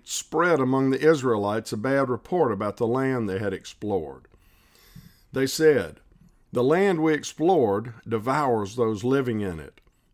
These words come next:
All the people we saw there are of great size. We saw the Nephilim there, the descendants of Anak come from the Nephilim. We seemed like grasshoppers in our own eyes,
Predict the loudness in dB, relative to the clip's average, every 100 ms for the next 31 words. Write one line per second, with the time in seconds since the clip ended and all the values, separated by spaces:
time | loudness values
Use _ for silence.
0 | -4 2 2 2 0 -2 -2 -2 -2 -2
1 | 0 2 2 2 -2 -4 -2 0 0 -2
2 | -2 0 0 -2 -8 -8 -8 -14 -20 -20
3 | -20 _ _ _ -10 -6 0 2 4 2
4 | 2 0 0 0 -2 -6 -14 -20 _ _
5 | _ _ _ _ _ _ _ _ -10 -8
6 | -6 -8 -6 -4 -2 -2 0 0 0 -4
7 | -14 -20 -20 _ -8 -4 -2 0 0 -2
8 | -8 -20 _ _ _ -6 -4 -2 -2 -2
9 | 2 0 0 -4 -6 -8 -14 -20 _ _
10 | _ _ -8 -6 -2 0 0 0 -2 -4
11 | -2 -2 -2 -4 -6 -8 -10 -18 -10 -6
12 | -4 -2 0 0 0 -2 -6 -10 -18 -20